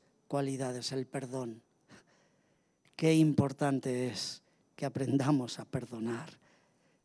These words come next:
Pero muchos como Pedro decimos, "¿Cuántas veces,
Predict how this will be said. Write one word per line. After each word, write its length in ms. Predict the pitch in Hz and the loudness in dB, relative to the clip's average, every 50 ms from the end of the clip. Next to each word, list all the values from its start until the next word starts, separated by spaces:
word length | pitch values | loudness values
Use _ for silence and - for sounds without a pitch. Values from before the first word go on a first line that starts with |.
| _ _ _ _ _ _ _ _ _ _ _ _ _ _ _ _ _ _ - | _ _ _ _ _ _ _ _ _ _ _ _ _ _ _ _ _ _ 4
Pero 240 | - 151 147 151 151 | 6 8 10 10 12
muchos 400 | 160 180 180 - - 175 151 - | 12 12 12 12 12 10 10 10
como 560 | - 170 165 160 156 156 151 147 139 - - | 10 12 12 12 12 12 12 12 8 8 10
Pedro 560 | - 185 180 175 170 180 175 175 170 165 160 - - - - _ _ _ - | 12 12 12 12 12 12 12 12 12 12 12 6 -2 -20 -20 _ _ _ 8
decimos, 800 | - 165 156 - - 170 175 165 160 151 143 135 123 - - - - - _ _ _ _ _ | 12 12 12 12 12 12 12 12 12 10 8 6 4 0 -4 -6 -12 -20 _ _ _ _ _
"¿Cuántas 600 | - - 170 190 202 214 214 - - 214 196 160 | 12 12 12 12 12 12 12 12 12 12 12 12
veces, 640 | 165 190 220 226 220 - - 202 180 156 139 - - | 12 12 12 12 12 12 12 10 8 8 6 2 -2